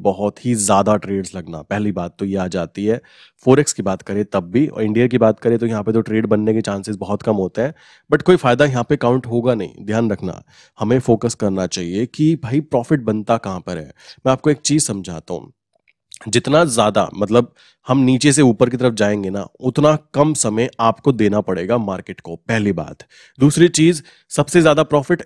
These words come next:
इस जगह पे होगा और सबसे कम प्रॉफिट यहाँ पर होगा। यहाँ पे आपको मेहनत ज्यादा करनी पड़ेगी, यहाँ पे मेहनत आपको कम करनी पड़ेगी। आप कहोगे क्या बताने वाले हो? देखो दोस्तों, सबसे पहली बात करें तो यहाँ पे आ जाता है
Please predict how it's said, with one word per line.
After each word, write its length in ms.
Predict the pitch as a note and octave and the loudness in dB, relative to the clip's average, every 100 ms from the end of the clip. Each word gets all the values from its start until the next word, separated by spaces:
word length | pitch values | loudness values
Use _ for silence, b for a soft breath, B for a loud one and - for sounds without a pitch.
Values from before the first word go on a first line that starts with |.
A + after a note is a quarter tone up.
| - | 0
इस 160 | C3 | 2
जगह 220 | B2 A2+ A2 | 4 2 2
पे 120 | B2+ | 0
होगा 320 | A#2 G#2+ C3+ A#2+ - | -2 0 -2 -2 -2
और 120 | C4 | -2
सबसे 520 | - C3 - D#3+ D#3+ - _ - | -2 -4 -2 0 0 -2 _ 0
कम 180 | D3+ D#3+ | 2 4
प्रॉफिट 380 | D3+ C3+ D#3+ | 2 2 -2
यहाँ 240 | C3 A2+ A2+ | -4 -6 -2
पर 160 | A#2+ | 0
होगा। 280 | A2 F2+ D#2+ F#2+ | 0 -2 -6 -6
यहाँ 180 | G#2+ | -4
पे 100 | A#2 | 2
आपको 220 | A#2+ A2+ A#2+ | 2 2 -2
मेहनत 360 | G#2 A2+ A2+ | -2 -4 -4
ज्यादा 240 | G#2 G2 A2+ | -2 -2 -2
करनी 260 | A#2 A#2+ | -4 -4
पड़ेगी, 360 | B2+ B2+ C#3 D3 | -4 -2 -2 -4
यहाँ 160 | A2 G#2 | -4 -6
पे 140 | A2+ | -6
मेहनत 340 | G#2 G2 G2+ F2+ | -4 -6 -6 -8
आपको 280 | E2+ D3 D#3 - | -4 -2 -2 0
कम 180 | C#3+ C3 | 0 0
करनी 260 | G#2+ G2+ | -4 -6
पड़ेगी। 320 | F2+ F2 F2 | -8 -8 -4
आप 160 | G#2 A2 | -4 -4
कहोगे 260 | A#2+ C3+ E3 | -4 -6 -6
क्या 180 | A#2+ A2+ | -6 -4
बताने 320 | A2 A2+ A2 | -4 -4 -4
वाले 220 | G#2+ A2+ | -2 0
हो? 180 | D3+ A2 b b b - | 0 -2 b b b -6
देखो 200 | A#2+ G2 | -4 -2
दोस्तों, 400 | E2+ D#2 D#2+ B1 - b b | -4 -6 -8 -10 -12 b b
सबसे 280 | - D#3 F#3 | -2 2 2
पहली 180 | E3 D#3 | 2 4
बात 200 | C#3 B2+ | 2 2
करें 240 | C3 C3+ C#3 | 0 0 2
तो 140 | C3+ | 0
यहाँ 200 | B2 A#2 | 0 -2
पे 120 | A2 | -2
आ 100 | A2+ G2+ | 0 0
जाता 320 | F#2+ F#2 F#2 | -4 -4 -8
है 220 | G#2+ | -6